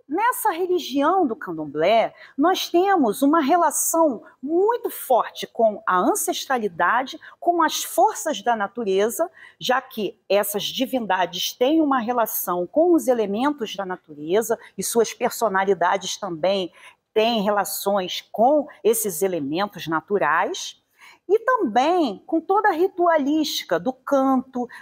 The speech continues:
da dança, das comidas.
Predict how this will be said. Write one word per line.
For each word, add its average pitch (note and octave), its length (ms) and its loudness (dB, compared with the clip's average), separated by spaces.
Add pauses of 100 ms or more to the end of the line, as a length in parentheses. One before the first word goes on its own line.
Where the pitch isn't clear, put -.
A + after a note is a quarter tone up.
da G3+ 160 -2
dança, G#3+ 680 0
das - 260 -2
comidas. A3+ 1040 0